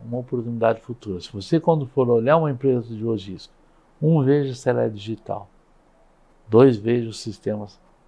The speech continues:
tecnologia que ela traz, tem. Três, veja com quem ela está trabalhando.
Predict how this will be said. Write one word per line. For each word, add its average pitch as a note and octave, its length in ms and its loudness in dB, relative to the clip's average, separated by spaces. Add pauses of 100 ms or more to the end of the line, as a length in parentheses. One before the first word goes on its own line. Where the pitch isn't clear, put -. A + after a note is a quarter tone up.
tecnologia G2+ 580 -4
que G#2+ 100 -14
ela G#2 120 -2
traz, G#2 520 -18 (320)
tem. F#2+ 240 -6 (1000)
Três, B2+ 600 4
veja A2+ 340 -4
com A2 180 -10
quem A2 180 -10
ela A2 120 -4
está G#2 180 -8
trabalhando. G2+ 520 -14